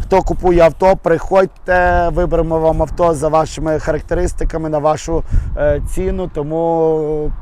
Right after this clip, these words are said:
приходьте, завжди вас раді бачити.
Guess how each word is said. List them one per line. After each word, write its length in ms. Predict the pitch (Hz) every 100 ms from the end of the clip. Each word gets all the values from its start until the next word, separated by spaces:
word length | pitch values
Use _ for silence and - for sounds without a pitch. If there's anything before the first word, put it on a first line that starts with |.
| -
приходьте, 580 | 170 - 165 - 190
завжди 420 | 175 151 131 123 165
вас 320 | 147 131 -
раді 300 | 147 131 127
бачити. 600 | 113 147 147 - 190